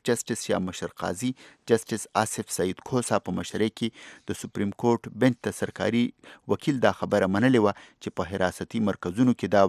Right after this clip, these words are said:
وخت خوشا د زرو پورې کسان قیدیان دي. په پاکستان کې وخت په وخت د بې درکه کسانو کورنۍ او د بشري حقونو فعالین احتجاجونه کوي چې پوځ په زرګونو کسان په غیر قانوني توګه په حراستي مرکزونو کې قید کړي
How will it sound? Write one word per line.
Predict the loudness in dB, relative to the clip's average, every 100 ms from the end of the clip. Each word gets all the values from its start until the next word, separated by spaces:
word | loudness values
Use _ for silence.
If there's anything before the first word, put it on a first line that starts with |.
| 2
وخت | -4 -2
خوشا | -2 0 -2 -2 -14 -20 -4
د | 6 10
زرو | 10 8
پورې | -4 -2 -4
کسان | -2 2 2 0 _ _ -4
قیدیان | -2 0 -2 -4
دي. | -8 -14 _ _
په | -2 2
پاکستان | 2 0 -2 -2 0
کې | 4 4
وخت | 4 4
په | 4
وخت | 4 -4
د | 0
بې | 2 2
درکه | 0 -4 -10
کسانو | 0 2 2 -2 -4
کورنۍ | -2 0 0 -2 -18 -10 -2
او | 0
د | 2
بشري | 0 0 -6 -6
حقونو | -4 0 0 2
فعالین | 0 2 -2 -2 -8
احتجاجونه | -8 -2 -2 2 2 0
کوي | -6 -8
چې | -14 -20 _ -10 2
پوځ | 2 2 -2
په | 0
زرګونو | 0 4 2 2
کسان | -2 0 0 0
په | -4 -2
غیر | -4 -2
قانوني | -2 0 0 0
توګه | 0 -2 -4 -12 -20 _
په | 0 2
حراستي | 0 0 -2 -4 0 0
مرکزونو | -2 -2 2 0 0
کې | -6 -4
قید | -8 -8 -2
کړي | 0